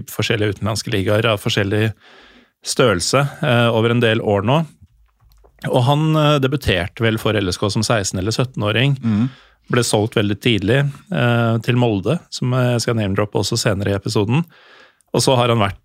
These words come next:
Speaker 1: eh, litt i Frankrike, litt i U S A, litt i Danmark, eh, litt, eh, her og der. Og så er han, eh, tredve år nå, kommer tilbake. Så er det flere grunner til det, men noe av det han har følt på da,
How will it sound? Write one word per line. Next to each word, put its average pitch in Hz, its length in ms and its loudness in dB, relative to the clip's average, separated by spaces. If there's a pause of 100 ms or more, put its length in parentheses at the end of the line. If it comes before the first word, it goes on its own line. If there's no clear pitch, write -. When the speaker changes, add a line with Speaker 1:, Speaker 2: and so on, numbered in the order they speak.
(100)
Speaker 1:
eh, 107 140 4
litt 101 280 -2
i 101 120 2
Frankrike, 101 540 0
litt 101 180 -4
i 101 40 2
U 95 80 2
S 95 140 0
A, 95 140 2
litt 95 180 -2
i 104 40 -2
Danmark, 92 500 -2
eh, 101 160 0
litt, 101 240 -4 (120)
eh, - 40 2 (200)
her 117 40 2
og 113 80 2
der. 185 240 2 (100)
Og 123 80 0
så 131 540 2
er 107 240 -2
han, 143 180 2
eh, 139 260 2
tredve 123 280 0
år 113 100 2
nå, 165 120 0
kommer 120 200 -2
tilbake. 147 640 0 (800)
Så 151 140 2
er 139 40 4
det 139 80 2
flere 123 300 4
grunner 123 260 2
til 131 80 2
det, 131 140 2
men 160 200 2
noe 139 300 2
av 123 60 2
det 127 120 2
han 120 140 2
har 123 80 2
følt 98 500 -2
på 151 120 2
da, 196 160 0